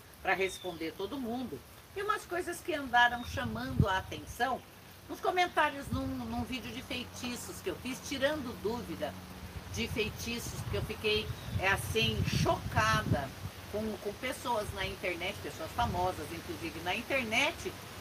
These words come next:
dando, é, receitas de feitiço, receita de feitiço, mas assim, completamente sem noção, tá? Ele começa falando de um feitiço com alface.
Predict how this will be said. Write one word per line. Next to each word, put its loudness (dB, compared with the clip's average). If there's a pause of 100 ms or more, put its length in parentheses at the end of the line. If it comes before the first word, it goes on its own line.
(140)
dando, 6 (460)
é, 2 (100)
receitas 4
de -2
feitiço, 4 (100)
receita 8
de -2
feitiço, -2 (460)
mas 6
assim, 10
completamente 6
sem 8
noção, 4 (220)
tá? 0
Ele -4
começa -2
falando -4
de -8
um -10
feitiço -6
com -6
alface. 0